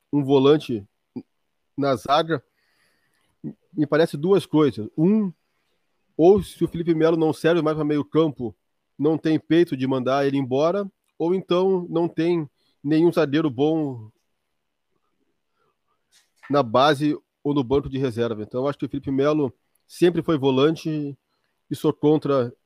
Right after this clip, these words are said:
ele na zaga. Ainda mais que é uma posição que uma falha pode gerar um gol adversário.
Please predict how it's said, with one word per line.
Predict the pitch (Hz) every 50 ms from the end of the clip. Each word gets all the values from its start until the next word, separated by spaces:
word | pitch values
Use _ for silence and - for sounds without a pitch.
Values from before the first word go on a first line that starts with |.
| _ _ -
ele | 143 139 139
na | 135 131 120
zaga. | 107 120 107 104 - 110 110 _ _ _ _ _ _ _ _ _ _ _
Ainda | 135 127 135 139
mais | 131 131 139 156
que | - 180
é |
uma | 160 143
posição | - 165 143 147 139 - - 147 156 165
que | - - 151 151 135 135 - -
uma | 147 160 160 147
falha | - - 143 139 147 156 156 139
pode | - 143 143 139 131 143 139 135 123 117 _ _ _ _ _ _ _ _ _ _ _ _ _ _ _
gerar | - 123 139 127 131 135
um | 139 131
gol | 123 131 139
adversário. | 127 120 120 120 110 - 117 110 107 104 101